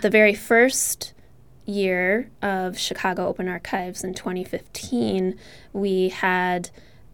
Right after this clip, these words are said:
an open house of sorts. We offered a behind-the-scenes tour. We offered a gallery talk, a curator's talk,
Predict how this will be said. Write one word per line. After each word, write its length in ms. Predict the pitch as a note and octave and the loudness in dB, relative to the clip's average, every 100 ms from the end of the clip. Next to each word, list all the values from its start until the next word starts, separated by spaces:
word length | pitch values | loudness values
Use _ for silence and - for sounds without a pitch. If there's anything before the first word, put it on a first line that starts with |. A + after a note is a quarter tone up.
| - | -6
an 120 | F#3 - | -2 2
open 260 | A#3+ B3 | 2 2
house 640 | A#3 - F#3 F#3 B3+ - | 0 0 0 0 0 -2
of 120 | - G#3+ | -4 -4
sorts. 680 | - G3+ F#3+ G#3 G#3+ - | -2 2 4 4 2 -2
We 160 | F#3 F#3+ | -2 0
offered 920 | - F#3+ G3 - G3+ F#3+ F#3+ F#3 F#3 - - - - - | 2 2 0 0 0 2 2 2 -2 -12 -20 -20 -8 -2
a 120 | F#3 | 0
behind-the-scenes 840 | - G3+ F#3+ F#3 F#3 - C4+ C4+ | 0 0 0 0 -2 -2 0 0
tour. 480 | - - C#4 C4+ C#4 C#4+ _ _ _ | -4 -4 -2 0 -2 -6 _ _ _
We 140 | - G3 | 0 2
offered 760 | F#3 F#3 - F#3+ F#3 F#3 F#3 F3+ - | 4 2 0 0 2 2 -2 -4 -4
a 280 | F3+ F3 F3 - - - - | -2 -2 -6 -12 -20 -10 -4
gallery 480 | G3 G3 A3 A#3 | 0 0 0 -2
talk, 500 | A#3+ - A#3+ B3+ C4+ | -4 -2 -2 -2 -4
a 60 | - | -10
curator's 640 | - G#3+ G#3+ A3 A3+ A#3 | -8 -4 -2 -2 -4 -6
talk, 500 | - B3 A#3 A#3+ - | -6 -2 -2 -2 -6